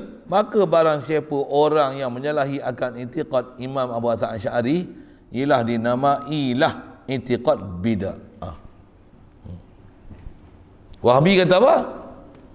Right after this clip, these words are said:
Hak kita ni bid'ah. Nabi tak pernah ajar sifat dua puluh. Ha, ha. Jahat tak jahat, nampak? Nabi memang tak ajar sifat dua puluh dengan angka. Tapi konten sifat dua puluh Nabi,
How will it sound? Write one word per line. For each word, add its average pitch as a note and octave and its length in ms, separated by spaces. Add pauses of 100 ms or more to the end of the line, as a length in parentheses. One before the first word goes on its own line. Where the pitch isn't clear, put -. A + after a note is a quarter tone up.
(480)
Hak C#3 220
kita B2+ 420
ni C#3+ 240
bid'ah. F#2+ 800
Nabi C#3 400
tak C3+ 240
pernah B2+ 160
ajar D3 240
sifat C#3+ 400 (720)
dua E2+ 240
puluh. - 320 (480)
Ha, G2 60 (500)
ha. E2+ 140 (880)
Jahat G#2 240
tak F#2+ 160
jahat, E2+ 240
nampak? E2 240 (800)
Nabi B2+ 180 (140)
memang E3 160
tak F#2 240
ajar G2 160
sifat G#2 320
dua G2+ 80
puluh B2+ 240
dengan A2 240
angka. F2 440 (500)
Tapi D3 320
konten F3+ 560
sifat C3+ 320
dua B2 80
puluh E3 240
Nabi, C3+ 320